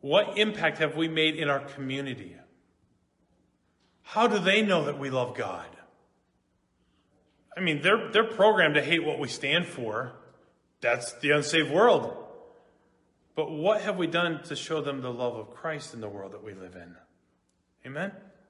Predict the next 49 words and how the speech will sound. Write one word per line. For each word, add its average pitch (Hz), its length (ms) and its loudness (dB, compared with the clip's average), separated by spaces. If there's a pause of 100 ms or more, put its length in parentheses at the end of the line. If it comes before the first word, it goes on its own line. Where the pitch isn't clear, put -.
(340)
It's - 100 -20
a - 20 -14
good 240 180 -2
question, 226 320 -2
right? 156 220 -4 (2000)
Let's 190 120 -12
pray - 260 -16
about 185 300 -16
that. - 320 -20 (1400)
'Cause 139 120 -8
the 156 100 -4
whole, 220 280 -6 (360)
the 160 120 -2
whole 208 200 -2
idea 185 440 -2
of 156 100 -2
First 180 280 -8
John 160 200 -6
three 202 320 -10
here 143 160 -2
is 135 140 -4
that 143 140 -8
we're 196 160 -8
to 175 100 -6
love 175 400 -8
one 170 140 -6
another, 151 420 -4 (180)
especially 196 680 -6
those 175 200 -4
in 165 80 -6
the 165 80 -2
body 156 240 2
of 151 80 -10
Christ. 139 240 -4 (260)
But 151 80 -6
we 185 120 -4
need 214 180 -4
to 170 80 -4
let 165 260 -2
this 214 240 0
love 175 200 -4
flow 180 260 -4
into 175 180 -8
the 151 100 -8
world 165 280 -10
that 143 80 -14
we 143 120 -8
live 135 260 -10
in 123 280 -10